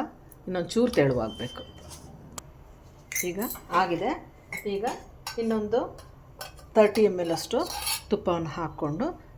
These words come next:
ನಾನು ಸ್ಟವ್ ಆಫ್ ಮಾಡ್ಕೊಳ್ತೇನೆ. ಒಂದು ಎರಡು ನಿಮಿಷ ಹಿಂಗೆ ಮಾಡಿಕೊಂಡು,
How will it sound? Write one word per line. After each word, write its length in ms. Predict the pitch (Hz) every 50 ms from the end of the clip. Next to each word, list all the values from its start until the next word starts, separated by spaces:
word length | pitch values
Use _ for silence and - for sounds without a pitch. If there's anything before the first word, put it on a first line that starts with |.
| - -
ನಾನು 140 | 190 175 175 -
ಸ್ಟವ್ 200 | - 240 208 170 160 147
ಆಫ್ 140 | 143 143 - 147
ಮಾಡ್ಕೊಳ್ತೇನೆ. 580 | 147 135 - - - 135 - - - - 220 294 381 - - - 320 - - - - - - - - - - - - - - - - - - - - - - - - - - - - - - -
ಒಂದು 160 | 170 160 - - - - - - 185
ಎರಡು 160 | 160 151 147 151 147
ನಿಮಿಷ 160 | 151 - - 180 165
ಹಿಂಗೆ 140 | 147 143 143 143
ಮಾಡಿಕೊಂಡು, 500 | 131 127 127 - - 127 107 107 185